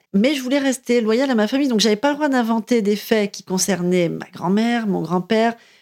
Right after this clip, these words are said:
la vie de leurs enfants, donc mes, ma mère et mes oncles et tantes. Donc il fallait que je, je reste, euh, dans la vérité de, de tout cela. Et, et donc j'ai choisi de, de créer un personnage, euh, qui est la, la petite fille, qui est inspirée par mes sentiments à moi,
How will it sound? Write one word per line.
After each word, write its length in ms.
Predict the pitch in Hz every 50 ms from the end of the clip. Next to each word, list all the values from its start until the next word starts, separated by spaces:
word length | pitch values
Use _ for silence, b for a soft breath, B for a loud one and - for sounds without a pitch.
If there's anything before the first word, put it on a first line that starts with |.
| b b
la 160 | 170 175 180
vie 200 | 165 190 220 185
de 160 | - - 165
leurs 240 | 160 160 151 156 156
enfants, 320 | 175 185 190 - 269 262 233
donc 180 | 202 175 170
mes, 460 | - 160 160 156 - - - 170 175
ma 160 | 180 170 175 165
mère 320 | 170 185 190 196 190 185
et 200 | 160 160 170 -
mes 180 | 175 165 156 160
oncles 180 | 175 170 - 190
et 60 | 185
tantes. 280 | - 269 285 285 285 - B B B B B B B B B B
Donc 220 | 190 202 202 - -
il 40 |
fallait 200 | 202 233 233 269
que 80 | 262 233
je, 140 | 240 214 202
je 100 | 190 208
reste, 480 | 196 185 202 233 269 262 - - -
euh, 540 | 214 196 180 175 170 170 160 156 151 139 123 - 165 -
dans 140 | 165 196
la 100 | 202 196
vérité 720 | 196 196 214 190 202 202 202 - 226 220 220 202 175 - -
de, 180 | 165 156 147
de 140 | 135 156 156
tout 220 | 151 - - 165 160
cela. 460 | - - 156 156 160 196 294 - - B B B B B B B B B B B
Et, 280 | - 202 247 220 - 202
et 60 | 226
donc 160 | 202 269 330
j'ai 140 | 339 285 254
choisi 440 | 233 - - 233 226 233 240 285 311
de, 160 | 269 226 202
de 140 | 180 175 185
créer 220 | 180 - - 254
un 100 | 269 254
personnage, 760 | 202 233 220 - - - 214 208 220 226 233 233 220 196 180 180
euh, 360 | 170 160 165 170 170 170 165 -
qui 140 | - - 180
est 20 | 165
la, 140 | 170 170
la 120 | 175 175 165
petite 260 | - - - 196 -
fille, 260 | - - 294 294 269
qui 120 | - - 175
est 40 |
inspirée 400 | 175 165 170 - 175 185 190 202
par 160 | 196 180 165 165
mes 120 | 170 175
sentiments 520 | 165 170 175 175 - - 175 175 180 175
à 80 | 175 170
moi, 280 | 170 185 214 262 320